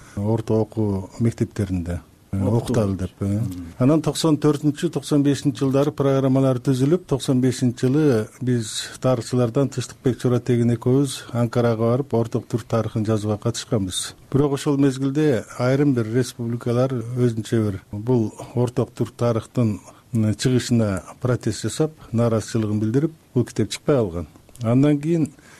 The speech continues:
Speaker 1: эки миң он экинчи жылы Бишкекте Түрк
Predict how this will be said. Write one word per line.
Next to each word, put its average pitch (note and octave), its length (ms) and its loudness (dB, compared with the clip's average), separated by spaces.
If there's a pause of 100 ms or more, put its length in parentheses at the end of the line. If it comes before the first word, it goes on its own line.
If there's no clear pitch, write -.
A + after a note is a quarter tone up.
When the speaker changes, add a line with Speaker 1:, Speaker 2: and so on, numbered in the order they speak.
(160)
Speaker 1:
эки C3 240 2
миң D3 260 4
он C#3 200 4
экинчи B2+ 480 -2
жылы F3+ 260 -2 (340)
Бишкекте B2 760 -2 (380)
Түрк C3+ 180 0